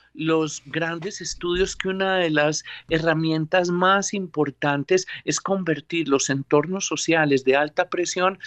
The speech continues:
en verdaderas redes de apoyo de pares. En ese momento se transforma el entorno,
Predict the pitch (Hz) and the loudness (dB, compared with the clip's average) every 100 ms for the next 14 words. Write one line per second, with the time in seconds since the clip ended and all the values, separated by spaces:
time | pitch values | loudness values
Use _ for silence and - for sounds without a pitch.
0 | - - 165 160 147 151 143 143 156 170 | -12 0 4 4 4 4 6 6 4 2
1 | 165 - 139 - 160 160 156 151 135 123 | 0 -4 -4 2 4 4 4 0 0 -4
2 | - 127 123 135 139 - 131 127 113 107 | -2 -2 0 0 -2 0 2 2 2 -6
3 | - - - 156 175 - 208 190 180 175 | -8 -14 -2 0 0 -2 -2 0 0 -2
4 | 175 185 - 160 139 127 120 - 127 135 | 0 0 2 0 -2 -2 0 4 4 4
5 | 139 143 - 214 180 139 | 0 -2 2 4 4 2